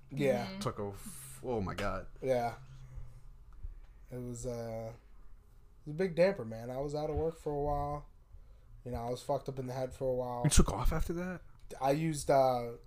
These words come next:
Speaker 3: Wouldn't you wanna go to work to keep your mind occupied?
Speaker 1: I, so I went to work
Speaker 2: Yeah.
Speaker 1: prematurely. So what happened was I had the maternity leave or whatever. That
Speaker 3: Oh, yeah, yeah, yeah,
Speaker 1: Yeah.
Speaker 3: yeah.
Speaker 1: So I had the maternity leave, and then, uh,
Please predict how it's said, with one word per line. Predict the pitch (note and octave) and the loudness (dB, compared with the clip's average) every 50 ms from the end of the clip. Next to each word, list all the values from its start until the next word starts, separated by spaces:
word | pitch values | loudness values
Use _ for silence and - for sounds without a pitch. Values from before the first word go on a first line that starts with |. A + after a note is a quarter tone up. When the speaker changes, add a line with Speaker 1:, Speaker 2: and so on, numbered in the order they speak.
| - - | -4 6
Speaker 3:
Wouldn't | A#2+ C#3 D#3+ D#3 - | 8 10 10 10 10
you | G#3 | 12
wanna | F#3 G3 E3+ | 12 12 12
go | C3 B2+ B2+ | 12 10 10
to | B2+ | 10
work | B2+ C#3 C3 | 10 10 8
to | - | 6
keep | - B2+ - | 8 12 12
your | - A2 | 12 12
mind | G#2+ A2 A2+ G2+ | 12 6 6 6
occupied? | G2 G2+ A2+ B2+ D3+ D3 - D#3 D#3 E3+ | 4 4 4 4 2 4 4 4 4 6
Speaker 1:
I, | E3+ D3+ D3+ D#3 D#3 D3+ - | 8 8 10 10 8 6 2
so | - - F3+ | 4 8 12
I | E3 D#3+ D#3 D3+ | 12 12 12 12
went | D3+ D3+ D#3+ E3 E3+ E3 | 10 8 6 6 6 4
to | - F3 | 2 6
work | E3 E3 D#3 D#3 | 8 8 8 8
Speaker 2:
Yeah. | - - | 4 2
Speaker 1:
prematurely. | E3+ E3 D#3 D3+ C#3+ - - - - - D#3+ D3+ C#3+ C3 A#2+ A#2 A2+ G#2+ A2 - - - - - | 2 2 4 2 0 -2 -4 -6 4 6 6 8 8 4 4 2 -2 -6 -8 -8 -10 -12 -12 -6
So | - - D3 C3+ | -4 0 2 4
what | C3+ B2+ | 4 6
happened | C#3 D3 D3 D3 D3 C#3 C3+ | 8 6 6 6 4 4 4
was | C3+ C3 C3 B2+ B2+ | 6 6 6 4 2
I | B2+ | -2
had | A#2+ C3+ C3+ B2+ | 0 0 0 0
the | C3 | 0
maternity | B2 B2 A#2+ - - C#3+ C#3 C#3+ C#3+ D3 D3+ | -4 -4 -4 -2 0 0 0 0 0 0 0
leave | D3 D3+ D3+ D#3 D3+ | 0 0 0 2 2
or | D#3 | 2
whatever. | D3 D#3 D#3 D#3 D#3 | 4 4 4 4 2
That | C3 A#2 | 6 12
Speaker 3:
Oh, | C#3+ D3 D3+ D#3+ E3 E3+ E3+ E3+ | 12 12 12 12 12 12 12 12
yeah, | D#3+ D3+ D#3 D#3+ | 12 12 12 12
yeah, | D#3+ | 12
yeah, | D#3+ D#3+ E3 E3 E3 | 12 12 12 12 12
Speaker 1:
Yeah. | D#3+ D3+ | 12 12
Speaker 3:
yeah. | C#3+ C3 A#2 A2 A2+ - - - | 10 10 8 6 4 0 -6 -6
Speaker 1:
So | - - - D#3 | -2 4 8 10
I | D3 D3+ D3 | 10 10 8
had | - C#3 F3+ G3+ G3 D#3+ | 10 12 12 12 12 10
the | E3 | 8
maternity | D#3+ D3+ C#3 - - F3 F#3+ G3+ F#3 D#3+ C#3+ C3+ | 4 4 0 4 6 8 8 8 6 4 0 0
leave, | B2+ B2 A#2+ A#2+ A#2 A#2+ A#2 A2+ - - - - - - - - - - - - - - - - | -2 -2 -4 -4 -4 -6 -8 -10 -14 -18 -18 -16 -16 -16 -16 -16 -20 -20 -20 -20 -18 -18 -4 0
and | C3 C3+ C#3 C3+ | 0 2 2 2
then, | C3 B2+ B2 A#2+ B2 B2 A#2+ A#2 A#2 A#2 B2 - - - | 2 2 2 2 0 0 -2 -2 -4 -6 -8 -10 -8 -2
uh, | A#2+ A#2+ A#2+ A#2 A#2 A2+ A2+ A2 G#2+ G#2+ G2 | 0 2 2 2 2 0 0 -2 -2 -4 -6